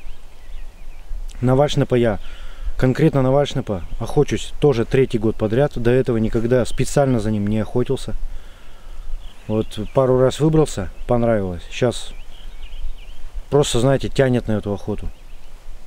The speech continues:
Это всё-таки как бы относится ещё к боровой дичи. Не, не как бы, а относится к боровой дичи, а вальшнеп. И вот это вот пребывание в лесу, оно как-то манит само по себе. И вот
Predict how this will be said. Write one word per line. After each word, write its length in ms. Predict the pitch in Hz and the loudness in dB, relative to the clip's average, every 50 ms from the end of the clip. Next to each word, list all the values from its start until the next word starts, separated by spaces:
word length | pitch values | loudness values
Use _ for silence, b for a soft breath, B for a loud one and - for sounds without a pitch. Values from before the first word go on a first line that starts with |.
| - - - - - - - - - - - - - - - | -10 -8 -8 -8 -10 -10 -14 -14 -14 -14 -14 -12 -10 -6 -4
Это 520 | 113 113 - - 120 117 113 110 110 104 98 - - - | -2 -2 0 0 2 4 4 4 2 0 -2 -6 -8 -4
всё-таки 380 | - - - 117 120 - 123 | 0 0 2 2 2 0 0
как 200 | - - 127 110 | 2 2 2 2
бы 140 | 110 117 117 | 4 2 2
относится 400 | 113 - 147 147 135 - - - | 2 2 2 2 2 2 0 -2
ещё 180 | 117 - - 110 | -2 0 0 -2
к 40 | |
боровой 420 | 101 107 123 123 131 135 131 127 123 | 0 2 2 4 6 6 6 4 4
дичи. 240 | 131 175 - - 110 | 4 2 0 2 0
Не, 160 | 110 110 - - | 0 0 0 0
не 140 | - 123 123 | 0 0 2
как 240 | - - 175 175 151 | 4 4 4 4 4
бы, 160 | 127 113 107 | 4 2 4
а 40 | 104 | 4
относится 360 | 104 - 135 127 - - 120 | 2 2 0 0 0 0 0
к 40 | 107 | 0
боровой 340 | 107 113 113 123 120 120 117 | 2 2 2 2 2 2 2
дичи, 220 | 120 123 - - 104 | 0 -2 -2 -2 0
а 60 | 98 | 0
вальшнеп. 460 | 101 110 104 92 - - 92 82 - - - - - - - - - - - - - - - - - - - - - - - - - | 2 2 0 0 -2 -4 -4 -4 -4 -8 -10 -14 -16 -18 -16 -16 -16 -16 -16 -16 -14 -12 -10 -10 -10 -12 -14 -14 -14 -12 -10 -8 -4
И 300 | 117 123 127 123 120 110 | -2 0 4 4 4 4
вот 200 | 104 110 107 139 | 4 2 2 2
это 140 | 131 131 | 4 4
вот 120 | 127 120 - | 4 2 2
пребывание 720 | - 131 131 123 139 143 156 156 147 143 131 123 107 80 - - - - - - - - - - - | 2 2 4 6 6 6 6 6 4 4 4 2 0 -2 -4 -8 -10 -10 -10 -10 -14 -14 -14 -10 -8
в 160 | 110 104 123 | -4 0 2
лесу, 400 | 131 135 - - 185 190 160 - - b b b b b b b b b b - - - - - | 2 2 2 4 2 2 2 2 -4 b b b b b b b b b b -12 -12 -10 -8 -4
оно 360 | 104 113 127 135 127 117 101 - - - - - - - - - - - - - - - - - - - - - - - - | -2 0 2 4 4 2 0 -2 -8 -10 -8 -6 -6 -6 -6 -6 -8 -8 -10 -10 -10 -10 -8 -8 -8 -8 -8 -8 -10 -4 0
как-то 300 | 143 135 - - 139 131 | 0 0 2 4 4 4
манит 720 | 123 123 123 117 123 127 131 143 165 180 180 175 156 - | 6 4 4 4 4 4 4 4 6 6 6 6 4 2
само 260 | - - 139 135 127 | 2 2 2 2 2
по 100 | 110 123 | 2 0
себе. 440 | 110 - - 123 123 123 117 110 107 | -2 -2 -2 0 2 4 4 4 4
И 100 | 107 104 | 2 2
вот 120 | 104 101 | 0 -2